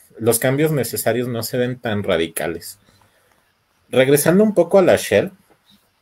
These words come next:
la shell depende de tu kernel.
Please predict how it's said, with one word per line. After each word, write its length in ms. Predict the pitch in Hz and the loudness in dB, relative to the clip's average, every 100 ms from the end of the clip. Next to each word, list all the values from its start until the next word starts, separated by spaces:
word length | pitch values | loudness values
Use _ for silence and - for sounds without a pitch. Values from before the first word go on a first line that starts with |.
| _ _ _ _ _ _ _ _ _ _ _ | _ _ _ _ _ _ _ _ _ _ _
la 220 | 117 120 | 2 2
shell 340 | 127 160 165 | 4 2 4
depende 380 | 185 - 143 143 | 2 -2 -2 2
de 100 | 147 | 0
tu 180 | 135 - | 0 -4
kernel. 460 | 101 113 117 87 | 0 0 0 -4